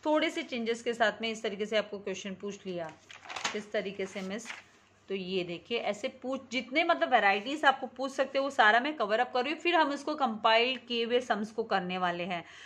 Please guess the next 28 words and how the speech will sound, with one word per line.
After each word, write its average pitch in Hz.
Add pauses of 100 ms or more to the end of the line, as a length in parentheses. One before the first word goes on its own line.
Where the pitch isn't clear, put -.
(220)
तो 254
ये 262
सारे 262
अलग 262
अलग, 269
अलग, 262
पहले 254
इनकी 247
प्रैक्टिस 240
कर 220
लेनी 202
है 202
आपको। 220 (360)
तो 233
जैसे, 233
अ, 190
दूसरा 214
एग्जांपल 202
जैसे 208
हमने 190
लिया 208 (400)
कि 339 (340)
y 240
is 233
equals 226
to 262
आपके 220
पास, 233